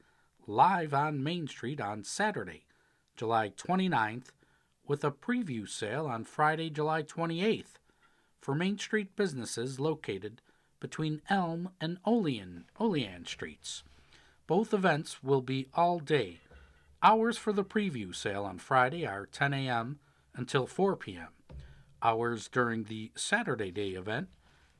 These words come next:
are nine A M until four P M. Traffic on Main Street will be open on Friday,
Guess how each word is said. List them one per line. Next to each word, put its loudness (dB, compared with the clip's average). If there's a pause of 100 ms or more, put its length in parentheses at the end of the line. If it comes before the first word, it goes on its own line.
are 6 (420)
nine 2
A -2
M 0
until -2
four 6
P -4
M. -8 (680)
Traffic 2
on 6
Main 0
Street -4
will 2
be 0
open 2
on 4
Friday, 0